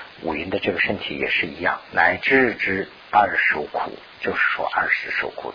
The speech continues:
就是我们到此为止，天天在受苦，是这样的意思。啊，以此，呃，以此云中有苦烦恼，处中安住。这个是呢，就是辛苦的那个了，在我们身上是安住，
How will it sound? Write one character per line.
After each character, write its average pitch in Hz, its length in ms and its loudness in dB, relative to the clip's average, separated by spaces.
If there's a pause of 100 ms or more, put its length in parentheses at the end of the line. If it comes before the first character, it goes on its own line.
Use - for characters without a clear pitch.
就 - 160 -2
是 - 120 0
我 87 220 -2
们 104 200 -4 (360)
到 98 320 4 (120)
此 - 220 -6
为 87 220 -2
止， - 280 -6 (260)
天 95 140 -8
天 87 140 -2
在 87 100 -10
受 85 260 0
苦， - 180 -12 (280)
是 - 140 -12
这 - 80 -2
样 78 100 2 (100)
的 - 60 -14
意 76 160 -8
思。 - 180 -12 (680)
啊， 98 340 6
以 107 300 2
此， 98 580 -4 (500)
呃， 113 240 8
以 127 240 4
此 - 280 -6
云 120 320 2
中 117 420 4
有 92 280 6
苦 85 420 -6
烦 92 220 4
恼， 78 360 2
处 67 320 -6
中 95 280 -2
安 110 240 4
住。 65 200 -6 (500)
这 110 100 6
个 95 180 2
是 - 140 -2
呢， 85 120 0
就 - 120 -4
是 - 300 2 (140)
辛 - 220 -2
苦 82 200 -2
的 - 120 -4
那 76 100 -4
个 - 120 -4
了， 71 180 2
在 95 120 6
我 73 200 2
们 76 120 -4
身 - 180 -4
上 80 220 -2
是 - 80 -2
安 123 240 2
住， - 160 -6